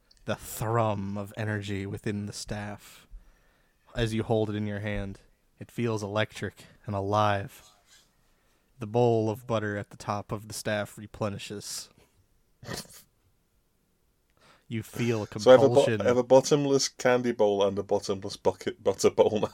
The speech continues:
Speaker 2: now. <laughs>
Speaker 1: You feel a compulsion to eat the butter. Do you
Speaker 2: And I
Speaker 1: resist the
Speaker 2: do.
Speaker 1: compulsion or give in?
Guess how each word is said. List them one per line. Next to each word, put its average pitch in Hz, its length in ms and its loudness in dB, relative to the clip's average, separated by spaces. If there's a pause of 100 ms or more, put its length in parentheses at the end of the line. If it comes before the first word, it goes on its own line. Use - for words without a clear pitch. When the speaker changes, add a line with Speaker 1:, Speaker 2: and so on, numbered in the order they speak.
(120)
Speaker 2:
now. 180 360 2 (160)
<laughs> - 140 -20
Speaker 1:
You 127 140 -4
feel 139 240 2
a 120 60 2
compulsion 113 600 -6
to - 160 -18
eat 117 200 -12
the 107 60 -14
butter. 104 400 -12 (1300)
Do 123 60 -12
you 117 120 -4
Speaker 2:
And 113 60 -2
I 110 80 0
Speaker 1:
resist 92 240 4
the 104 120 2
Speaker 2:
do. - 40 0
Speaker 1:
compulsion 135 520 0
or 107 60 -2
give 107 220 -2
in? 107 260 -4